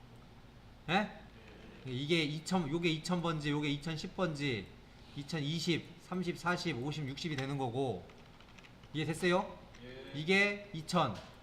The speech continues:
Speaker 1: 이천십육, 이십육, 삼십육, 사십육, 오십육 이렇게. 예?
Speaker 2: 네.
Speaker 1: 응. 이제 뭐 얼마든지 할 수 있는 거지. 요 어드레스 데이터는 아까 우리 교재에서 설명을 해줬잖아. 그죠? 교재에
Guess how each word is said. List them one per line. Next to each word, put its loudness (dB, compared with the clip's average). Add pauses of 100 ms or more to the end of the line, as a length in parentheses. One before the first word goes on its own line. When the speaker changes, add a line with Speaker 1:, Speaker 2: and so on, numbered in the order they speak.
(400)
Speaker 1:
이천십육, 2 (100)
이십육, 0
삼십육, 0
사십육, 0
오십육 0
이렇게. 0 (1300)
예? 4
Speaker 2:
네. 2 (540)
Speaker 1:
응. -2 (1300)
이제 0
뭐 0
얼마든지 2
할 4
수 -4
있는 0
거지. -2 (640)
요 6
어드레스 4
데이터는 4
아까 2
우리 0
교재에서 2
설명을 2
해줬잖아. 0
그죠? 0 (1160)
교재에 4